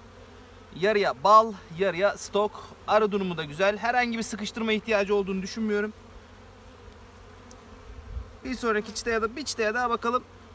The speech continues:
ve kapatalım. Muhtemelen artık son çıtaya geçecek yavru atmak için. Ya da diğer taraftan devam edecek. Evet, çok güzel. Bakın artık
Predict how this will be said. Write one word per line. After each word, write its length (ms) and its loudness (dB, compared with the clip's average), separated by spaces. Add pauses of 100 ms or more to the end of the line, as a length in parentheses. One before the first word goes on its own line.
(140)
ve 280 -2
kapatalım. 500 -2 (1120)
Muhtemelen 480 2
artık 260 4
son 200 2
çıtaya 260 0
geçecek 640 0
yavru 280 2
atmak 300 -4
için. 200 -14 (720)
Ya 120 2
da 140 0
diğer 180 4
taraftan 440 -2 (1000)
devam 260 -2
edecek. 480 -8 (4000)
Evet, 200 -4
çok 200 2
güzel. 240 -2
Bakın 300 -2
artık 400 -6